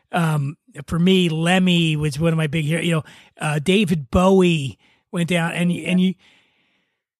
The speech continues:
Speaker 1: and now Van Halen, though, Eddie feels really weird because he, he didn't seem that much older than me.
Speaker 2: I mean, he was
Speaker 1: He
Speaker 2: only
Speaker 1: was, he is older than me,
Speaker 2: sixty-five.
Speaker 1: but yeah, but I mean, yeah, sixty-five. I mean, he's, he's not,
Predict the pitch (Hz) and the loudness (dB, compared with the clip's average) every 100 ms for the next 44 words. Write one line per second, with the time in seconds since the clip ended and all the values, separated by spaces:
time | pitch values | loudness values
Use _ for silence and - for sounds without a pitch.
0 | _ - 190 196 226 233 233 - _ 190 | _ -2 2 2 2 2 0 -4 _ -14
1 | - 185 262 311 254 285 320 220 185 180 | -8 -2 0 0 -2 -2 -2 0 2 2
2 | 180 - - - 269 269 196 - 214 208 | 0 -6 -14 -6 -2 -2 -4 -4 0 2
3 | 190 - - _ 180 202 247 269 269 269 | 0 -4 -10 _ -6 -2 0 0 -2 -2
4 | 277 277 262 196 - 214 175 - _ _ | -2 -4 -4 -6 -4 -2 -4 -6 _ _
5 | _ - _ 254 330 _ _ _ _ - | _ -20 _ -20 -20 _ _ _ _ -18
6 | - 254 269 269 - - 247 220 214 190 | -6 -4 -2 -2 -2 0 2 2 0 -2
7 | 196 202 226 202 160 107 104 104 - - | -2 0 2 2 0 -2 -10 -12 -16 -20
8 | _ _ _ _ _ _ - 311 339 339 | _ _ _ _ _ _ -6 -4 -4 -4
9 | 339 302 247 269 277 226 - 277 277 254 | -4 0 2 4 4 2 -2 -4 0 2
10 | 220 180 170 165 156 175 196 240 190 185 | 4 4 4 2 0 -4 -4 -4 -2 -2
11 | 185 190 - 214 196 - - 240 - 254 | -2 -4 -8 -6 -4 -6 -4 -6 -4 0
12 | 226 180 185 185 202 185 - 240 208 208 | 0 0 0 2 2 0 -4 -4 -2 -2